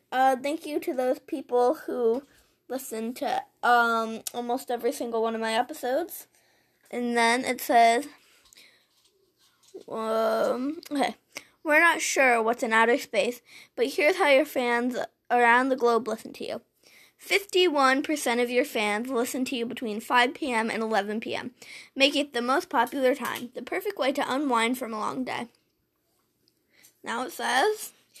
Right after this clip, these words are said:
"You released forty-four minutes of content across seven episodes. Please remember to drink water." Okay, and then it says, "Thank you for sharing your twenty twenty-one with us. Same time next year."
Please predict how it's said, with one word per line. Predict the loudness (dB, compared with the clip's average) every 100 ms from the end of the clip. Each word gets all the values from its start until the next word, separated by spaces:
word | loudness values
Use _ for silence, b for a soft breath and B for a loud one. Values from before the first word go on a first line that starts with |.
| B B B
"You | -4 -2
released | -2 0 -2 -2
forty-four | 0 2 2 0 0 0
minutes | 0 -2 -2 -4
of | -4
content | 0 0 2 -2
across | -4 -2 -2 -2
seven | -6 0 2 2
episodes. | -2 -4 -8 -12 -12 -12 b b
Please | -4 0 2
remember | 2 0 -2
to | -2
drink | -2 -4 -4
water." | -2 0 0 -2 -4 _ _ _ b b b -12
Okay, | -10 -4 0 0
and | -2
then | -4
it | -2
says, | 0 0 0 -4
"Thank | 0 2 0
you | -2
for | 0
sharing | 2 2 4
your | 2
twenty | 0 -4 -2
twenty-one | -4 -4 -2 -2 -2
with | -4 -6
us. | -6 -8 B B B
Same | -2 2
time | 2 2
next | 0 -4 -2
year." | -2 -2